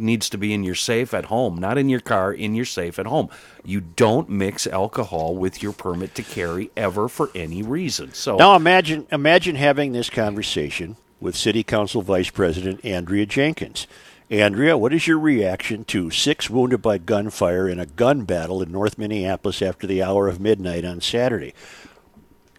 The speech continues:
Speaker 2: You can't have that conversation with her because I would be accused of racism. She believes everything's racist. She believes every single institution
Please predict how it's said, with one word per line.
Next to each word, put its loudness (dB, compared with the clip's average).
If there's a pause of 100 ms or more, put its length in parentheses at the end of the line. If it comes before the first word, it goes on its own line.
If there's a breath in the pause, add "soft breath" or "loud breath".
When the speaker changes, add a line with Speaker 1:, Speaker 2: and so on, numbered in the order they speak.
(140)
Speaker 2:
You -6
can't 4
have 4
that 2
conversation -2
with -10
her -8 (400 soft breath)
because 0 (140)
I 2
would -4
be -4
accused -2
of -8
racism. -2 (160 loud breath)
She 0
believes 2
everything's 0
racist. -2 (720 soft breath)
She -4
believes 2
every 4
single 2
institution -2